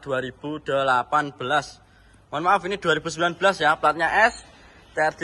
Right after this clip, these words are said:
Sportivo, harganya ini kita jual cukup dua ratus delapan juta saja ini,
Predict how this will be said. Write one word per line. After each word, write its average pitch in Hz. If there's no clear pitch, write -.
Sportivo, 175
harganya 170
ini 190
kita 180
jual 180
cukup 185
dua 185
ratus 208
delapan 156
juta 147
saja 156
ini, 110